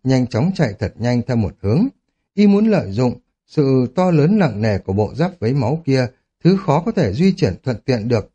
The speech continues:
ở dưới khu vực chật hẹp như cống ngầm, để mà nhằm cắt đuôi đối phương. Mỗi lần cái bóng di chuyển đến một cự ly nhất định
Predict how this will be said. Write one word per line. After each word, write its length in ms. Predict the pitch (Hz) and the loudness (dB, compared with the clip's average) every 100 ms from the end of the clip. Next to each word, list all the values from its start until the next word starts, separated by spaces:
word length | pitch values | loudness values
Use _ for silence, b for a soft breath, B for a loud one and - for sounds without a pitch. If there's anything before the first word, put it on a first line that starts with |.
| _ | _
ở 140 | - 120 | -6 -2
dưới 180 | 113 147 | 0 0
khu 160 | 170 | 0
vực 220 | 135 107 - | -2 -4 -4
chật 180 | 110 - | -6 -4
hẹp 200 | 107 92 | -6 -4
như 160 | 117 117 | -2 -2
cống 300 | - 127 208 | -2 0 0
ngầm, 220 | 151 82 - _ _ - | 0 -2 -8 _ _ -4
để 180 | 123 | -2
mà 120 | 107 110 | 0 0
nhằm 260 | 113 101 | 0 -2
cắt 260 | 95 190 - | -2 -6 -2
đuôi 200 | 139 120 | 0 0
đối 180 | 107 160 156 | 0 -2 0
phương. 200 | 143 120 - _ _ _ _ _ | 0 0 -6 _ _ _ _ _
Mỗi 120 | 208 226 | 2 4
lần 180 | 165 | 4
cái 120 | 143 196 | 0 0
bóng 260 | 160 196 | 0 0
di 140 | 208 196 | 0 0
chuyển 300 | 170 104 82 | 0 0 2
đến 100 | 165 | 2
một 200 | 170 - | 2 -2
cự 140 | 110 | -4
ly 160 | 113 127 | 0 2
nhất 260 | 202 - | 2 2
định 200 | 143 131 | 0 0